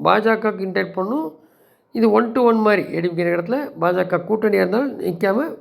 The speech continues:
வேற இடத்துல நிக்கும்போது ஏ டி எம் கே அப்படி ஒரு அட்ஜஸ்ட்மெண்ட் பண்ணி, பண்ணிப்பாங்க. இது முத முதல் காங்கிரஸ் அடிக்கிறதுக்கு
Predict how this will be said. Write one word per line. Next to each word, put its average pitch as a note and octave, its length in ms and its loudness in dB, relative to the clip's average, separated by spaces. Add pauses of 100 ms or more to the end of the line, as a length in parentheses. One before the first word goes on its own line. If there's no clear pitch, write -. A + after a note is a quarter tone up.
வேற G3 260 2
இடத்துல F#3 40 -4
நிக்கும்போது F#3+ 360 -2
ஏ G#3 80 0
டி F#3 80 0
எம் F#3 60 0
கே E3 60 -6
அப்படி E3+ 220 -2
ஒரு F3+ 140 -2 (240)
அட்ஜஸ்ட்மெண்ட் F3+ 460 2
பண்ணி, C3+ 160 -2
பண்ணிப்பாங்க. A#2 680 -6 (1300)
இது D3 140 -2
முத E3 260 2
முதல் G#3 220 4
காங்கிரஸ் F#3+ 360 0
அடிக்கிறதுக்கு F3 680 -4